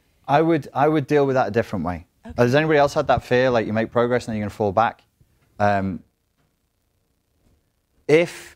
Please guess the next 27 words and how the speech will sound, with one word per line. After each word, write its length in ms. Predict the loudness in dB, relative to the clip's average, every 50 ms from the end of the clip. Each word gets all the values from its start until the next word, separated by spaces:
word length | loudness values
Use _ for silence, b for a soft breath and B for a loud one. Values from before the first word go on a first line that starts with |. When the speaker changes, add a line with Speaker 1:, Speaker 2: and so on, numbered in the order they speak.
| _
Speaker 1:
you 280 | -4 0 0 2 2 0
had 440 | 0 0 0 0 0 -2 -4 -8 -18 _ _ _
a 140 | -8 -6
strong, 680 | -6 -6 -2 2 2 2 2 2 0 -2 -2 -4 -6 -8 _ _ _ _ _ _ _ _
uh, 200 | -4 -2 -2 -2
father 380 | -4 0 2 2 2 2 0 -4
figure 240 | -6 -6 -4 -4 -4
in 80 | -6
your 120 | -6 -6 -6
life, 380 | -6 -6 -6 -8 -14 -18 _ _ _ _ _ _
there 100 | _ -4
would 80 | -2 0
be 100 | 0 0
a 80 | 0
directive 580 | 0 0 0 0 2 0 0 -2 -4 -8 -8 -6
running 200 | -6 -6 -6 -6
in 120 | -8 -8
your 80 | -8 -8
software 460 | -2 -2 -2 -2 -2 -4 -4 -4 -4
that 80 | -4 -6
would 140 | -8 -8 -4
say, 360 | -2 -2 -2 -2 -2 -6 -8 _ _ _ _ _ _ _ _
"Everything 480 | 0 0 0 0 -6 -6 _ -2 0 0
is 120 | -2 -2
gonna 200 | -2 -2 -2 0
be 120 | 0 2 0
okay. 580 | 0 0 -2 -2 -2 -2 -2 -4 -8 -12 -16